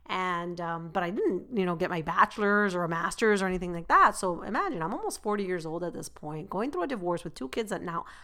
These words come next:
I have to solely maintain, and I have to figure <laughs> out how I'm gonna make, you know, upwards of a hundred thousand dollars a year to be able to sustain the life that I,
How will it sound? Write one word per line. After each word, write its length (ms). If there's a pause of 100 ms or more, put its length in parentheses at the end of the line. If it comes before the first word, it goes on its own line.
(140)
I 120
have 300
to 80
solely 440
maintain, 720 (440)
and 500 (160)
I 60
have 180
to 80
figure 240
<laughs> 160
out 0 (240)
how 180
I'm 180
gonna 180
make, 420 (360)
you 180
know, 260
upwards 420
of 120
a 80
hundred 260
thousand 300
dollars 320
a 60
year 260
to 80
be 100
able 140
to 80
sustain 380
the 60
life 280
that 100
I, 240